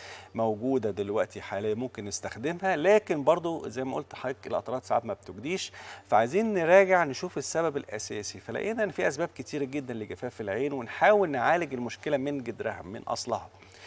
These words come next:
فعندنا وسائل مساعدة، وسائل من ضمن الوسائل المساعدة إن انسداد في القنوات الخلايا الدهنية اللي موجودة في حرف الجفت، فدي ممكن نستخدم إحنا، آه، بفرشة معينة وإجراء بسيط جدا،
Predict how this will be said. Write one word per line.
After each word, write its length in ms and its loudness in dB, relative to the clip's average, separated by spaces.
فعندنا 420 4
وسائل 400 2
مساعدة، 460 0
وسائل 320 0
من 120 -4
ضمن 180 0
الوسائل 340 -2
المساعدة 460 0
إن 240 -4
انسداد 460 -2
في 100 -14
القنوات 580 -4
الخلايا 680 -2
الدهنية 840 -6
اللي 180 -10
موجودة 320 -4
في 160 -10
حرف 320 -4
الجفت، 320 -10
فدي 260 -4
ممكن 360 -4
نستخدم 460 -6
إحنا، 480 0
آه، 200 0
بفرشة 640 4
معينة 680 2
وإجراء 340 8
بسيط 360 2
جدا، 340 -4